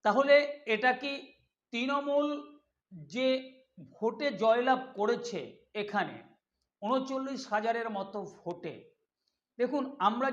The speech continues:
যদি অঙ্কটা একটু দেখে নিই তাহলে অনেক কিছু আমাদের পরিষ্কার হয়ে যাবে যে এই কেন্দ্রে বিজেপির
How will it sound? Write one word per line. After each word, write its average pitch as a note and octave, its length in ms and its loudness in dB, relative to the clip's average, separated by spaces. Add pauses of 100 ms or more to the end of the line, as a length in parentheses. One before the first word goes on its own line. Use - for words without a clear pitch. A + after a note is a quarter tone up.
যদি C#4 180 -6 (260)
অঙ্কটা C4+ 560 -2 (300)
একটু A3 340 -8 (180)
দেখে B3 280 -4
নিই B3 260 -8
তাহলে A#3 300 0 (240)
অনেক C4 200 -4 (100)
কিছু C4+ 240 -12 (180)
আমাদের A3+ 320 -2 (180)
পরিষ্কার A#3 520 -4
হয়ে G#3+ 280 -2
যাবে G#3+ 220 2 (640)
যে E3 240 -6 (440)
এই D4+ 120 0 (260)
কেন্দ্রে A3 420 -2 (1080)
বিজেপির C#4+ 560 -2